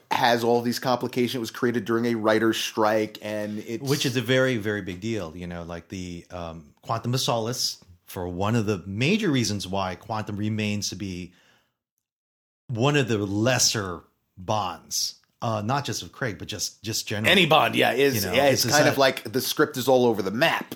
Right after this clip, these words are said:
Speaker 2: Now, I just wanna just really briefly, like, Craig has been at, he's been, you know, doing what he's been doing since ninety-two, whether it's bit parts, whether it's major parts. Li-, I,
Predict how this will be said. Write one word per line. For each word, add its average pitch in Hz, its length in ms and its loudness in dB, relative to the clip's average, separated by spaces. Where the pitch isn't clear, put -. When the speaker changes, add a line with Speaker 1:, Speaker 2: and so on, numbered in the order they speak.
Speaker 2:
Now, 151 180 0
I 175 140 2
just 208 180 2
wanna 220 220 4
just 131 360 -2
really 147 280 4
briefly, 120 540 2
like, 120 480 -6
Craig 226 260 0
has 185 120 0
been 139 160 2
at, 127 140 0
he's 123 220 -2
been, 123 520 0
you 113 180 -4
know, 98 40 -6
doing 120 260 0
what 110 100 0
he's 101 160 -4
been 98 120 -4
doing 98 180 -2
since 92 200 -8
ninety-two, 104 800 -2
whether 113 240 0
it's 95 120 -8
bit 160 260 0
parts, 147 640 0
whether 113 340 -2
it's 101 160 -8
major 127 240 -4
parts. 123 500 -6
Li-, 123 240 -4
I, 147 160 -2